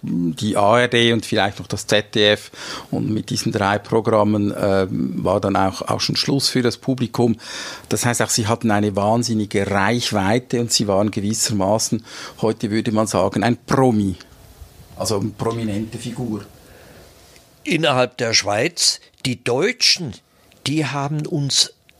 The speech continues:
Speaker 2: gar nicht ungern auch gehört. Und zwar aus dem Grund,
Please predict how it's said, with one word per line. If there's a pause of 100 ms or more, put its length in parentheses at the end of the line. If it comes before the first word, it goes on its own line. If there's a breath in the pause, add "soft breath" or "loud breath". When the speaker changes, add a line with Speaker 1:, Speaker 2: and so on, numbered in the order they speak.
(260)
Speaker 2:
gar
nicht
ungern
auch
gehört. (640 loud breath)
Und
zwar
aus
dem
Grund,